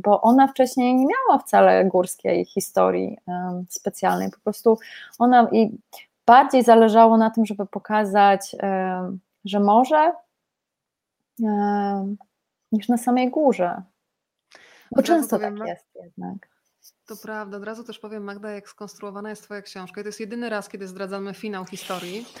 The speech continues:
Speaker 2: ale tutaj, no, po prostu trzeba było, żeby ona wybrzmiała. Ale to jest bardzo ciekawe, że kiedy wchodzimy w tę historię, poznajemy ludzi, z którymi rozmawiasz, yy, i w zasadzie czujemy się tak, jakbyśmy byli z nimi w bazie i byli świadkami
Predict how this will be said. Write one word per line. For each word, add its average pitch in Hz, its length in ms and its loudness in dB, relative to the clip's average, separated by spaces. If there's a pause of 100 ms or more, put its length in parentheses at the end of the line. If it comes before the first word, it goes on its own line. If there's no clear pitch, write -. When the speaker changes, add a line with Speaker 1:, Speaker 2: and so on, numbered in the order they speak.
(140)
Speaker 2:
ale 233 200 0
tutaj, 233 300 -4
no, 214 100 -2
po 285 60 6
prostu - 400 2
trzeba 220 240 4
było, 214 200 2
żeby 196 180 -4
ona 208 140 -2
wybrzmiała. 196 540 -4 (640)
Ale 220 580 2 (120)
to 233 80 -8
jest 220 200 -10
bardzo 254 240 -8
ciekawe, 247 380 -10
że 233 120 -14
kiedy 220 200 -14
wchodzimy 233 360 -14
w - 60 -20
tę 220 120 -12
historię, 226 420 -12
poznajemy 208 500 -12
ludzi, 190 280 -12
z - 100 -20
którymi 190 300 -12
rozmawiasz, 190 960 -12 (380)
yy, 208 60 -10
i - 220 -16
w 202 40 -14
zasadzie 247 340 -14
czujemy 240 340 -12
się 233 120 -16
tak, 226 140 -18
jakbyśmy 226 340 -16
byli 220 260 -14
z 214 100 -14
nimi 220 260 -10
w 190 80 -20
bazie 185 460 -10
i 202 100 -14
byli 202 180 -14
świadkami 208 600 -12